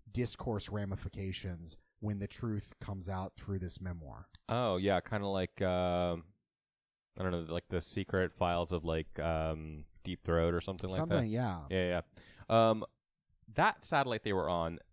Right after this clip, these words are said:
Speaker 2: that was the Bloom,
Speaker 1: Yeah,
Speaker 2: right?
Speaker 1: yeah.
Speaker 2: The one that got
Speaker 1: Yeah.
Speaker 2: destroyed in last week's
Speaker 1: Yeah, like, thirty seconds later, uh, Polaris is showing up with a head full of cockroaches.
Speaker 2: <laughs> Yeah.
Speaker 1: Just giving the worst blowjob possible.
Speaker 2: Blah, blah, blah, blah, blah. Yeah.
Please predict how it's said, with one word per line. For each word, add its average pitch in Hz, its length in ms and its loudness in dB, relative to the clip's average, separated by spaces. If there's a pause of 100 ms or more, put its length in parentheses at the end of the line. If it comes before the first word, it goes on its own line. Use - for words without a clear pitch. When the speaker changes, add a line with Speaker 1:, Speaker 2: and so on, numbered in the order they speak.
(140)
Speaker 2:
that 151 180 2
was 104 220 4
the 95 100 -4
Bloom, 80 400 0
Speaker 1:
Yeah, 78 60 -2
Speaker 2:
right? 170 160 4
Speaker 1:
yeah. 165 60 4
Speaker 2:
The - 60 6
one 104 200 4
that 104 180 -2
got 92 160 2
Speaker 1:
Yeah. 92 60 -8
Speaker 2:
destroyed 98 640 2
in 92 120 -6
last 87 320 -4
week's 92 280 0
Speaker 1:
Yeah, 135 140 2 (140)
like, 123 160 -6 (120)
thirty 147 240 2
seconds 113 420 -4
later, 95 560 -2 (500)
uh, 92 340 -4
Polaris 113 500 2
is 104 80 -2
showing 104 380 -2
up 95 240 -2
with 98 200 -2
a 90 260 -4 (180)
head 117 240 -2
full 107 200 0
of 98 80 -2
cockroaches. 110 840 0
Speaker 2:
<laughs> - 40 -20 (420)
Yeah. 139 100 4 (540)
Speaker 1:
Just - 180 -14
giving 139 240 0
the 120 80 0
worst 120 440 0
blowjob 110 520 -2
possible. 101 520 -2
Speaker 2:
Blah, 101 420 2
blah, 95 140 0
blah, - 0 -
blah, 87 360 -4
blah. 80 280 -2
Yeah. 98 240 4